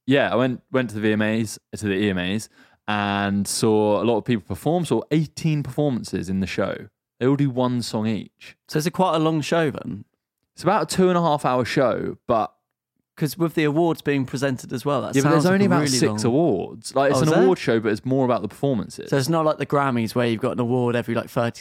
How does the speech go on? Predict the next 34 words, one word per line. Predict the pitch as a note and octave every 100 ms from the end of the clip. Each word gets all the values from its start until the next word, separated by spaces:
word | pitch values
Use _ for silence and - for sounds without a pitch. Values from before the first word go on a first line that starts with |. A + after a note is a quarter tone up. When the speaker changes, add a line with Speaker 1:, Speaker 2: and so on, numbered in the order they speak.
| - A2
Speaker 1:
No, | G2+ F#2 F2
Speaker 2:
seconds. | G2+
Speaker 1:
no, | F2+
no. | E2+ E2 B2+
Or | A2
like | G#2 -
the | F#2+
Brits. | G#2+ F#2+ -
I |
feel | G2 A#2+
like | G#2+
the | G2
Brits, | G#2+ F#2+ -
there's, | F#2+ F#2
like, | F2+
Speaker 2:
Yeah, | G2
Speaker 1:
an |
Speaker 2:
it's | F#2
going | F#2+
Speaker 1:
award | F#2 F2+
all |
the | F2+
Speaker 2:
quite | A2
a | G#2
long | D#2
Speaker 1:
time. | - - - - _ _ -
Speaker 2:
time. | G2 G2 G2 F#2+
Speaker 1:
Um, | F#2+
Speaker 2:
Who | D3
Speaker 1:
but | -
Speaker 2:
presented | C#3 D3+ C3+ -
it | -
this | - -
year? | -